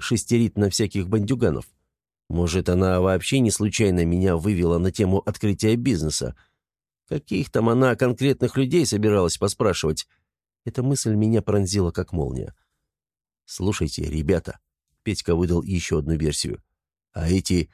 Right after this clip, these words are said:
регистраторы фирм не могут сидеть на окладе у каких-нибудь серьезных людей? Смотрят, кто открывает фирму поинтереснее и сливают информацию».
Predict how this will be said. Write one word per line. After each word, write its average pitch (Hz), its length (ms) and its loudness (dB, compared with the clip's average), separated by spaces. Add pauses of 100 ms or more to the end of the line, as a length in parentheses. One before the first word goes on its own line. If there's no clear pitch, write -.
(140)
регистраторы 90 920 0
фирм 87 380 0
не 87 100 4
могут 110 400 2
сидеть 104 360 -2
на 90 120 2
окладе 92 340 2
у 90 80 2
каких-нибудь 92 580 -2
серьезных 95 520 0
людей? 95 360 0 (600)
Смотрят, 165 600 0
кто 143 220 0
открывает 127 600 2
фирму 113 400 2
поинтереснее 110 840 2
и - 20 2
сливают 101 520 2
информацию». 87 800 0